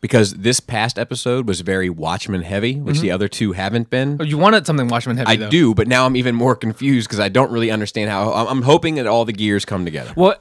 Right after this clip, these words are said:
Speaker 2: well, it's, it's a, I feel like it's a good sign that they have
Speaker 1: Yes.
Speaker 2: a lot of Watchmen stuff in it now.
Speaker 1: So, like, Silk
Speaker 2: So you know it's
Speaker 1: Spectre
Speaker 2: tied.
Speaker 1: is in this one.
Speaker 2: The r-, real one.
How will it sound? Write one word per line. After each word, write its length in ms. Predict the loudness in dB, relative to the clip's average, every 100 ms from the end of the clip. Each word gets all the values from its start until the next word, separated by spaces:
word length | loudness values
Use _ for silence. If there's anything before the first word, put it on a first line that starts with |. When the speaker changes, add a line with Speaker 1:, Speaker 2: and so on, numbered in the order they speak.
| _
Speaker 2:
well, 180 | -2 0
it's, 200 | 2 -2 _ -8
it's 160 | -6
a, 100 | -8 -8 -8
I 60 | -8
feel 240 | -6 -2
like 240 | 0 0
it's 160 | -4 -10
a 60 | -10
good 280 | -6 -8
sign 540 | -8 -8 -6 -4 -4 -6 -6
that 160 | -6
they 80 | -2
have 200 | 2 2
Speaker 1:
Yes. 40 |
Speaker 2:
a 60 | 2
lot 100 | 2
of 140 | 0
Watchmen 320 | 0 -2 -2 -2
stuff 180 | -4
in 140 | -4 -4
it 60 |
now. 360 | -2 -2 -4 -4
Speaker 1:
So, 140 | -2
like, 160 | -2 -2
Silk 220 | -2 -2
Speaker 2:
So 40 | 0
you 60 |
know 80 | 2
it's 120 | 0
Speaker 1:
Spectre 260 | 0 -4 -4 -10
Speaker 2:
tied. 20 | -20 _ -12
Speaker 1:
is 140 | -8
in 180 | -8 -6
this 180 | -8 -8
one. 340 | -8 -10 -12 _ _ _
Speaker 2:
The 200 | -2 -2 -4
r-, 80 | -12
real 260 | -4 -2 -2
one. 240 | -6 -12